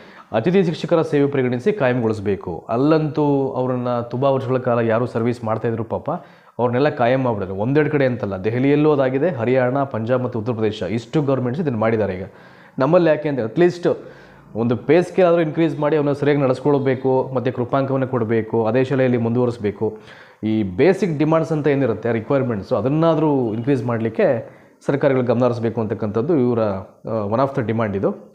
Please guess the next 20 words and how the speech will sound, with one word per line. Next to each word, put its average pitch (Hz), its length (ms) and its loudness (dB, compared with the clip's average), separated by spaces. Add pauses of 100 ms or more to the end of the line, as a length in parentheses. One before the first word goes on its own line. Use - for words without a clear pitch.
ನೆಕ್ಸ್ಟು 151 440 2 (560)
ಅತಿಥಿ 180 300 2
ಶಿಕ್ಷಕರಿಗೆ 180 520 2
ಸೇವಾ 175 420 2
ಪ್ರಮಾಣ 151 360 0
ಪತ್ರ 143 180 -4
ನೀಡಬೇಕು. 113 320 0
That 120 140 0
is 135 120 2
very 123 200 2
important. 117 500 -2
ಸರ್ವಿಸ್ 139 600 -2 (320)
ಸರ್ಟಿಫಿಕೇಟ್ 127 380 2
ಅಂತಾರೆ 110 200 0
ಇದನ್ನು, 95 160 -6
ಇದನ್ನು 127 240 0
ಕೊಡಬೇಕು 107 440 0
ಅಂತ. 80 180 -10
ಅಂದರೆ 117 300 0 (720)
ಈಗ 117 140 0